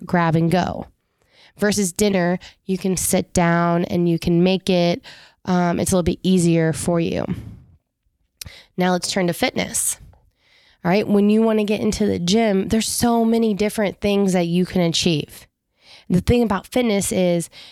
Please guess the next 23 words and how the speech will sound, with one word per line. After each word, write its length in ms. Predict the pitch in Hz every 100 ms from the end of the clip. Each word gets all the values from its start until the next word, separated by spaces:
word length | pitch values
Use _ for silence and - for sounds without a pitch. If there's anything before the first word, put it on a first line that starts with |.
| _
when 160 | 190 196
you 120 | 214
get 200 | 208 208
one, 520 | 180 180 175 190 254 285 - _ _ _
now 160 | 196 190
can 200 | - 202
you 100 | 190
do 200 | 175 180 -
two 240 | - 226 214
of 80 | 180
that 180 | 165
in 80 | 175
a 40 | 156
row? 280 | 160 - -
Can 220 | - 202
you 160 | 196 185
do 200 | 202 185
three 360 | - 202 202
of 80 | 190
that 200 | 170 -
in 120 | 165
a 80 | 160
row? 320 | 156 - -